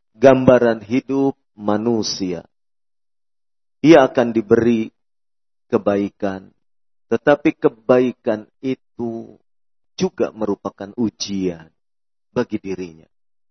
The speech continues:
Apakah dengan kebaikan yang Allah berikan kepada dirinya, ia menjadi hamba yang bersyukur ataukah tidak?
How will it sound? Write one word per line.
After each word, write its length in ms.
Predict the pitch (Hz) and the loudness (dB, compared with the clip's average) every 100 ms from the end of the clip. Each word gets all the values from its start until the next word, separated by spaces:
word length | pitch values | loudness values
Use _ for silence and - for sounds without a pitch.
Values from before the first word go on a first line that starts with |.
| _ _ _ _ _ _ _ _ _ _ - | _ _ _ _ _ _ _ _ _ _ -2
Apakah 400 | 127 156 170 160 | 4 6 6 4
dengan 400 | 156 151 151 147 | 2 2 2 2
kebaikan 640 | 143 143 156 151 143 135 | 6 8 6 4 2 4
yang 160 | 127 123 | 0 2
Allah 320 | 139 143 135 | 2 2 0
berikan 640 | 131 131 151 160 - 139 | 0 2 2 0 -2 -4
kepada 400 | 143 135 127 127 | -4 0 2 2
dirinya, 720 | 120 123 131 143 135 127 120 107 | -2 -4 -4 -4 -6 -8 -8 -4
ia 320 | 123 117 - _ _ _ _ 104 | -4 -4 -6 _ _ _ _ _
menjadi 880 | 120 117 104 _ - 139 139 131 | -12 -12 -16 _ 2 2 2 -4
hamba 400 | 113 139 139 127 | -4 -6 -6 -4
yang 240 | 120 117 113 | -2 -4 -6
bersyukur 1040 | 113 - - 139 135 _ 143 143 143 143 - | -8 -6 -8 -8 -12 _ -8 -6 -4 -6 -8
ataukah 400 | 110 104 - 101 _ - | -10 -12 -14 -18 _ -16
tidak? 320 | 92 82 | -16 -16